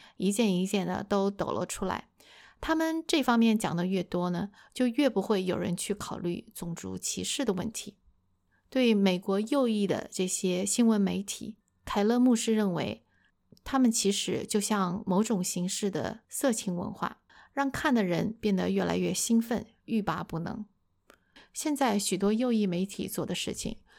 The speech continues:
就是专门到左派的阵营里去找那些最荒诞不经的言论，然后在各种谈话节目里不断地提到它，让保守派的这些听众以为左派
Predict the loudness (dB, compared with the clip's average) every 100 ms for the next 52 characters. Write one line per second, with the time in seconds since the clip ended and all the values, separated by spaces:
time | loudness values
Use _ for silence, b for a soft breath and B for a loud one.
0 | b -2 0 0 -2 -2 -8 _ 0 2
1 | 4 4 2 0 0 0 0 0 0 0
2 | 2 2 0 -4 -10 b -6 -2 -2 0
3 | 0 2 0 0 0 0 0 0 0 0
4 | -2 -2 0 2 2 0 -2 -4 -4 -6
5 | -12 B B B B -2 0 2 0 0
6 | B B 0 0 2 2 2 -2 -2 -2
7 | 0 0 -2 -2 -2 -2 -4 -6 B -2
8 | 0 2 0 -4 -6 -4 -4 -4 -6 -8
9 | _ B B B -6 -2 2 4 4 2
10 | 2 0 0 0 -2 -2 2 2 2 0
11 | -2 -2 -2 -4 B -8 -4 -4 -2 -2
12 | -2